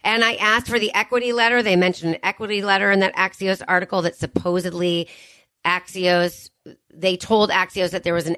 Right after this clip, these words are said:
equity l-, commitment letter uh, regarding the one hundred million dollars. I asked for that no less than four times.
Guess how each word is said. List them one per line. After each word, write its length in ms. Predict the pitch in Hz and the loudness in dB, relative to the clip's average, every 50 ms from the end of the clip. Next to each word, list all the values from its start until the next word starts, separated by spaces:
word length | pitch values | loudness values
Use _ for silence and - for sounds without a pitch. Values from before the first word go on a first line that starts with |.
| - | -2
equity 440 | 165 185 180 - 190 180 170 165 160 | -4 -4 -4 -4 -4 -4 -4 -4 -6
l-, 220 | 165 165 156 165 - _ | -6 -8 -10 -12 -14 _
commitment 680 | - - 175 175 170 175 185 - 190 208 202 208 - - | -8 -6 -4 0 0 0 0 0 2 2 2 2 0 0
letter 560 | 190 190 196 196 208 208 208 220 233 247 247 - - - _ _ - - _ _ - | 0 0 0 2 2 2 0 0 -2 -6 -10 -18 -20 -20 _ _ -20 -20 _ _ -2
uh, 440 | 180 175 175 175 170 - - - 180 | 0 2 4 4 2 2 -2 -6 -8
regarding 500 | 170 170 190 185 208 185 185 185 190 185 | -6 -6 -2 0 2 2 2 2 2 2
the 60 | 185 180 | 0 0
one 100 | 185 175 | 0 0
hundred 340 | 185 190 185 180 180 165 | -2 -2 -2 -4 -4 -4
million 320 | 180 180 175 180 180 175 170 | -2 0 2 2 2 0 0
dollars. 360 | 185 175 175 185 196 208 202 - | 0 0 2 2 2 0 -2 -2
I 160 | 170 180 175 - | -4 -4 -4 -2
asked 340 | - 170 170 190 190 - _ | -2 0 0 0 -2 -6 _
for 160 | - 202 190 | -12 -8 -4
that 320 | 175 190 190 196 196 - _ _ _ _ _ _ _ _ _ | 0 0 2 0 0 -2 _ _ _ _ _ _ _ _ _
no 320 | - 165 180 190 202 208 208 | -10 -2 2 4 4 4 4
less 220 | 196 196 196 - - | 4 2 0 0 -2
than 160 | 175 156 147 | -2 -2 -2
four 300 | - - 190 185 180 180 | -2 -4 -4 -4 -4 -4
times. 560 | 185 185 180 170 170 170 175 190 196 - _ | -4 -4 -2 0 0 0 -2 -4 -6 -8 _